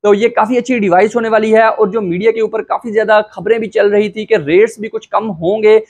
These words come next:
लेकिन चूंकि अभी डॉलर का रेट जो है, वो दोबारा से उड़ना शुरू हो चुका है, आसमानों की तरफ जाना शुरू हो गया है, तो इस वजह से मौजूदा टाइम के अंदर बिल्कुल नहीं लग रहा कि किसी आइटम का, किसी मोबाइल का रेट जो है, वो कम होगा,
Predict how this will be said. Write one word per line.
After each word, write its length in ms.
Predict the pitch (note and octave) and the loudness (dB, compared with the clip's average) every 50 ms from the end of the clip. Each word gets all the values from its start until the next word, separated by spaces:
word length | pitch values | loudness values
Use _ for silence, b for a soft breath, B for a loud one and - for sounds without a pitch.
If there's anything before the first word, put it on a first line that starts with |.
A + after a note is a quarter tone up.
| B B B - | B B B -6
लेकिन 360 | F3 E3+ F#3+ A#3+ B3 C4+ C4 G#3+ | -4 0 0 0 0 0 -4 -4
चूंकि 220 | B3 A#3+ G#3+ A#3 | -6 -6 -2 0
अभी 200 | - - G#3+ A3 G#3+ E3 | 2 2 2 0 -2 -4
डॉलर 320 | C#3 D3 D3 E3 G3+ A3+ A3 | -2 0 0 2 2 0 -2
का 140 | - A#3 G3+ | 0 0 0
रेट 260 | F3+ F#3 G3+ G3+ F#3 | 2 2 0 0 0
जो 140 | G3 G3+ G3 | -4 -2 -2
है, 80 | G#3 | 0
वो 100 | G3+ G3+ | -2 -2
दोबारा 440 | F3 C#3 C#3 C#3+ C3+ D3 E3+ G#3 A3 | -4 -6 -8 -2 0 2 2 2 0
से 200 | G#3+ - A3+ A3 A3 A3+ B3 | 0 2 4 4 4 4 2
उड़ना 360 | A#3 - F3 F3+ G3 G#3+ A3+ | 0 -2 -2 -2 0 -2 -4
शुरू 240 | A3 - A#3 A3 A3 | -4 -4 -6 -8 -4
हो 140 | G#3 G#3 G3+ | -2 -2 -2
चुका 260 | F3+ G#3 G3+ - G3 G3 | -4 -6 -6 -2 0 2
है, 140 | G3+ G3+ | 2 2
आसमानों 480 | - - F#3 F3 - F3+ E3 F3+ G#3 G#3+ | 2 0 -2 -4 -4 -6 -6 -6 -6 -8
की 80 | G#3+ G#3+ | -10 -10
तरफ 280 | G#3 G3+ F#3+ E3+ D3 | -6 -6 -6 -6 -8
जाना 260 | B2 - D3+ E3+ G3 | -4 -4 -2 -2 -2
शुरू 220 | G#3 - A3 G#3 G#3+ | -4 -6 -6 -2 0
हो 160 | G3+ G3+ G3 | 2 2 2
गया 180 | F#3+ G3+ G3 F#3+ | 4 4 4 4
है, 140 | F#3+ G3 G3 B B B B B - | 4 2 2 B B B B B -8
तो 80 | G#3+ - | -8 -8
इस 240 | - - C#4+ - - | -6 -6 -8 -8 -4
वजह 300 | A3+ A#3+ A3+ G#3+ A#3 A#3 | -2 0 2 4 2 2
से 260 | A#3 A#3 B3 A3+ A3+ A3+ | 2 2 2 2 2 2
मौजूदा 540 | G3+ F3 D3+ D3+ D3 D3+ E3 G3+ F3+ A#3+ A#3+ | 2 -2 -6 -6 -6 -4 -6 -4 -2 -2 -4
टाइम 300 | A#3+ - G#3+ G#3 G#3+ A3 | -2 -2 -4 -4 -4 -6
के 100 | G#3 A3+ | -6 -6
अंदर 340 | G3+ G3+ G3+ G3+ G#3 A3 G#3 | -6 -6 -6 -4 -4 -4 -4
बिल्कुल 500 | F3+ E3 C#3 C3+ D#3 F#3 - - A#3 A#3 | -4 -8 -10 -8 -10 -10 -10 -10 -10 -8
नहीं 160 | A3+ G#3+ A3 | -6 -4 -2
लग 140 | G#3+ G#3 G3 | 0 0 2
रहा 220 | G3+ G#3 G#3 G#3+ G#3+ | 2 2 2 2 2
कि 120 | A3 G#3+ | -2 -6
किसी 280 | G#3+ A3 F#3+ G#3+ A3+ _ - - | -10 -10 -18 -18 -18 _ -4 -2
आइटम 320 | F3 F3+ F3+ G#3+ G#3+ G#3+ | 0 0 0 -2 -4 -4
का, 160 | G3 G#3+ G#3 | 0 0 0
किसी 260 | G3+ G3+ _ - A3+ G#3+ | 0 -2 _ -12 -8 -6
मोबाइल 360 | F#3 D#3 C3 D3 D#3 F3+ G3 | -6 -2 0 0 2 2 2
का 140 | F#3+ G#3+ G3 | 2 0 -2
रेट 260 | E3+ E3+ F3+ F#3+ F#3 | 2 2 0 0 0
जो 140 | F3 F#3+ F#3+ | -2 -2 0
है, 140 | F#3 F#3+ F#3+ | 0 0 0
वो 140 | F3+ F#3+ F#3 - _ - | 0 -2 -4 -4 _ -2
कम 140 | D#3 E3+ G3+ | -2 0 0
होगा, 320 | G#3 G3+ G3+ F#3+ G3 G3 | 0 0 0 2 2 2